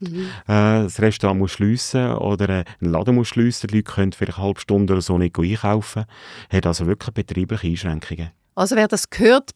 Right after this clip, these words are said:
Speaker 1: bleibt bei euren Koffern und Taschen, nehmt es bitte mit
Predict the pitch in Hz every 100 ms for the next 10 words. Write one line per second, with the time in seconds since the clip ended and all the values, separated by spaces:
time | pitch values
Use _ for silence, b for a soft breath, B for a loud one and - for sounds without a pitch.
0 | - 214 226 277 294 - 254 - 220 240
1 | 233 - - 208 - 247 220 - 202 -
2 | 175 226 - 220 202 175 196 - - 180
3 | - 180 160 - -